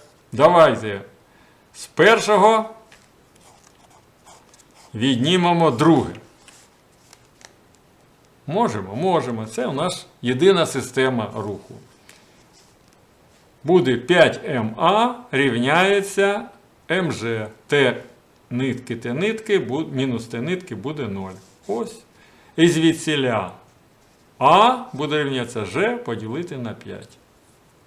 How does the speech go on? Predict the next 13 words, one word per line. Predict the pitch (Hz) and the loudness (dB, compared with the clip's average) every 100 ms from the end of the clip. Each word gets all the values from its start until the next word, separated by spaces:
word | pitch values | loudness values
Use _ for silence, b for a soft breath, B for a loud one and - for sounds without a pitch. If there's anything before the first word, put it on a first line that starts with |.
| _ _ _ _ _ | _ _ _ _ _
Десять | 113 185 185 143 117 | 0 2 4 0 -4
на | 117 | -6
п'ять | 110 185 220 151 | -6 -4 -4 -6
буде | 151 123 | -8 -8
два | 101 107 151 202 196 | -8 -4 0 0 0
метри | 120 127 156 151 143 151 147 - - | -2 -4 -6 -8 -10 -10 -16 -18 -10
на | 127 | -8
секунду. | 151 123 113 113 - - - _ _ b b b b b b b b b _ _ _ _ _ - | -6 -10 -16 -20 -20 -20 -20 _ _ b b b b b b b b b _ _ _ _ _ -2
А | 143 | 2
тепер | 180 190 226 233 190 - | 2 4 6 4 0 2
трохи | 170 196 - | 4 4 2
спрощений | - - 143 208 135 160 151 143 | -4 2 6 8 6 2 2 2
варіант | 131 135 135 131 113 98 - | 4 4 4 4 0 -6 -14